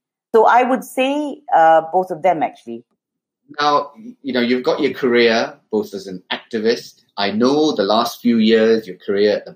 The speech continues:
Speaker 2: bar has, has been extremely busy. Do you see yourself still straddling both those worlds going forward, or do you see yourself focusing on one rather than the other?
Speaker 1: Uh, well, now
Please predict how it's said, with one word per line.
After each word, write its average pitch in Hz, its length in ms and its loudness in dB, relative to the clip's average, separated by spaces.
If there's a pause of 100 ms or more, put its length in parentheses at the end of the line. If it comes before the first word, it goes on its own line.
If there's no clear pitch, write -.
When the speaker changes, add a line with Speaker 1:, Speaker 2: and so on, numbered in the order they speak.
Speaker 2:
bar 101 400 -2
has, 85 540 -12
has 90 140 -18
been 92 360 -10
extremely 123 840 -2
busy. 90 380 -10 (1080)
Do 135 180 -2
you 165 200 -2
see 156 380 -8
yourself 113 500 0
still 113 400 -4
straddling 104 800 -6 (200)
both - 300 0
those 92 220 -4
worlds 87 420 -6
going 87 320 -10
forward, 131 500 0
or 92 140 -8
do 90 120 -14
you 101 100 -12
see - 200 -8
yourself 95 460 -6
focusing 98 640 -6 (340)
on 95 240 -8
one 104 280 -2
rather 90 320 -4
than 85 200 -10
the 80 100 -12
other? 76 140 -14 (1120)
Speaker 1:
Uh, 196 320 2
well, 220 220 0
now 226 280 -2